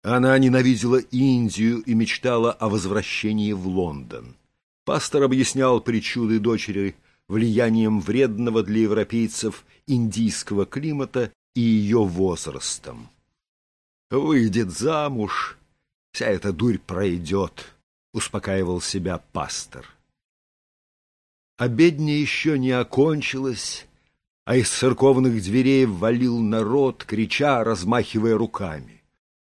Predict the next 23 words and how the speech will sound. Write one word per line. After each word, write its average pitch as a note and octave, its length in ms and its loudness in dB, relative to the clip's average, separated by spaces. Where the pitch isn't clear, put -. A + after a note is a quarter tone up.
«Уж G2 180 -4
не G#2+ 100 0
пожар A#2 500 0
ли G#2+ 140 -2
там?» C2 420 -10
Сусанна D#3+ 560 2
пришпорила C3 800 2
лошадку C#3 800 -2
и D#3 60 4
увидела D#3 480 6
мальчика C#3 840 0
Парыша B2+ 440 -2
Джона, G2 680 -2
который B2 380 2
жил B2 340 0
у A#2 100 -4
них A2 200 2
в F#2+ 100 -4
доме C#3+ 440 -2
для B2 340 4
укрепления B2 1160 -2
в - 60 -8
вере A2 640 0